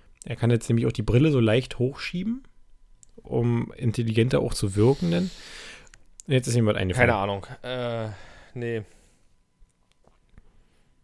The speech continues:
Speaker 2: Also ich hatte tatsächlich Flugzeug, Toilette, Ohr als erstes im Kopf.
Speaker 1: Mhm.
Speaker 2: Äh, oder einfach Flugzeug.
Speaker 1: <laughs> Unterm Sitz.
Speaker 2: Ohne, ohne, ohne,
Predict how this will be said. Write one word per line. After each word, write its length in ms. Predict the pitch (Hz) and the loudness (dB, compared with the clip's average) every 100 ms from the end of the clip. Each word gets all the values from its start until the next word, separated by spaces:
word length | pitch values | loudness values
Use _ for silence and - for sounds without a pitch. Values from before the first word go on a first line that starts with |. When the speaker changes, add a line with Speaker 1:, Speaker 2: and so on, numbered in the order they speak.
| _ _ _ _ _ | _ _ _ _ _
Speaker 2:
Also 160 | - 139 | -2 -2
ich 80 | 131 | 2
hatte 160 | 151 | 2
tatsächlich 380 | 156 139 131 127 | 2 -2 -4 -10
Flugzeug, 420 | - 143 - 160 151 | -10 -10 0 0 2
Toilette, 300 | 135 139 139 | -2 -2 -2
Ohr 240 | 135 147 | -2 4
als 140 | 175 | 4
erstes 320 | - 156 - 175 | 4 2 2 -2
im 60 | - | 0
Kopf. 260 | 170 165 - _ _ _ | 2 2 0 _ _ _
Speaker 1:
Mhm. 440 | 113 104 101 117 139 - | -2 0 0 0 -4 0
Speaker 2:
Äh, 100 | 156 | 4
oder 180 | 185 190 | 6 8
einfach 280 | 185 185 180 | 8 8 6
Flugzeug. 460 | 226 220 151 120 - _ - - - - - - - - - - | 4 4 4 4 0 _ -20 -16 -16 -16 -16 -18 -16 -12 -2 2
Speaker 1:
<laughs> 20 | 185 165 - | 4 2 -2
Unterm 320 | - 147 143 123 | 6 12 12 12
Sitz. 280 | 147 147 | 8 6
Speaker 2:
Ohne, 180 | 208 190 - - - - | 0 -4 -6 -10 -10 0
ohne, 300 | 196 214 208 | 4 4 6
ohne, 240 | 233 220 | 4 4